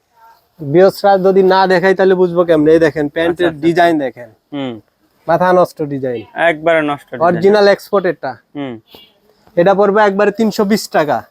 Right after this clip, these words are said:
Speaker 2: তিনশো বিশ টাকা না?
Speaker 1: জি, জি। এই যে কালার দেখাই দেন, অনেকগুলা
Speaker 2: হুম।
Speaker 1: কালার আছে, এই যে।
Speaker 2: এই যে দেখেন, অনেকগুলা
Speaker 1: হ্যাঁ।
Speaker 2: কালার আছে, অনেকগুলা ডিজাইন আছে।
Speaker 1: হ্যাঁ।
Speaker 2: আহ, নেবেন, যোগাযোগ করে নেবেন। কত
Speaker 1: এটা মাল
Speaker 2: পিসের
Speaker 1: আছে
Speaker 2: মতো
Speaker 1: দে-,
Speaker 2: আছে ভাই?
Speaker 1: দেড়শো পিস মাল হইব।
Speaker 2: দেড়শো পিস হবে,
Speaker 1: জি,
Speaker 2: দ্রুত
Speaker 1: জি।
Speaker 2: নিতে পারেন যোগাযোগ করে, হ্যাঁ?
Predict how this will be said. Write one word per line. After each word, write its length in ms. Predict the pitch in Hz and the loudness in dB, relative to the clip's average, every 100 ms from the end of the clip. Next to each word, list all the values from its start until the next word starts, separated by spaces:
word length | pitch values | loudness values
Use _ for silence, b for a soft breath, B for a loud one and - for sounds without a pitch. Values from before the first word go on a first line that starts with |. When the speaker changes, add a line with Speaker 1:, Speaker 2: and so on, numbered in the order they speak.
| _ | _
Speaker 2:
তিনশো 240 | 190 208 233 | -8 -4 -2
বিশ 160 | 208 - | -4 -2
টাকা 180 | 214 175 | 0 2
না? 100 | 185 143 | 0 2
Speaker 1:
জি, 140 | 165 143 | 2 2
জি। 160 | 143 123 | -4 -6
এই 100 | 151 156 | -6 -4
যে 80 | 170 | -2
কালার 300 | 170 175 180 | 2 2 2
দেখাই 260 | 180 185 | -2 -2
দেন, 160 | 180 190 | -4 -6
অনেকগুলা 380 | 190 170 165 170 | -6 -8 -6 -6
Speaker 2:
হুম। 80 | 165 | -4
Speaker 1:
কালার 220 | 165 165 | -6 -6
আছে, 220 | 165 - 165 | -8 -10 -12
এই 80 | 160 | -4
যে। 40 | 190 | 0
Speaker 2:
এই 160 | 196 180 | 2 2
যে 80 | 160 | 2
দেখেন, 260 | 143 139 143 | 0 -2 -2
অনেকগুলা 720 | 165 196 220 220 185 185 180 | 0 0 0 0 2 2 2
Speaker 1:
হ্যাঁ। 100 | 170 | 2
Speaker 2:
কালার 220 | 160 160 | 2 2
আছে, 160 | 160 - | 0 -2
অনেকগুলা 400 | 185 151 143 143 | -4 -4 -6 -8
ডিজাইন 300 | 139 143 151 | -8 -8 -8
আছে। 240 | 156 156 214 | -8 -6 -8
Speaker 1:
হ্যাঁ। 420 | 226 _ 151 135 | -8 _ -20 -8
Speaker 2:
আহ, 300 | 147 143 143 | 0 2 2
নেবেন, 260 | 143 160 185 | 2 2 0
যোগাযোগ 300 | 160 165 156 | 2 0 0
করে 180 | - 143 131 | -4 -6 -4
নেবেন। 160 | 127 | -4
কত 100 | 127 | -2
Speaker 1:
এটা 100 | 196 | 0
মাল 180 | 202 208 | 2 2
Speaker 2:
পিসের 120 | 208 | 2
Speaker 1:
আছে 100 | 196 | 2
Speaker 2:
মতো 80 | 226 | 2
Speaker 1:
দে-, 60 | 226 | 2
Speaker 2:
আছে 80 | 208 | 2
ভাই? 80 | 208 | 0
Speaker 1:
দেড়শো 260 | 202 - | 0 0
পিস 180 | 208 214 208 | -2 -2 0
মাল 140 | 202 180 | 2 2
হইব। 140 | 143 113 | 0 -2
Speaker 2:
দেড়শো 260 | 190 190 226 | -2 -2 -6
পিস 140 | 220 226 | -8 -4
হবে, 160 | 220 | -2
Speaker 1:
জি, 80 | 233 | -2
Speaker 2:
দ্রুত 240 | 190 208 214 | -2 -2 -4
Speaker 1:
জি। 60 | |
Speaker 2:
নিতে 180 | 202 190 | -6 -2
পারেন 200 | 190 170 160 | 2 2 2
যোগাযোগ 300 | 170 165 165 | 0 0 -2
করে, 220 | - 131 | -4 -6
হ্যাঁ? 200 | 151 | -4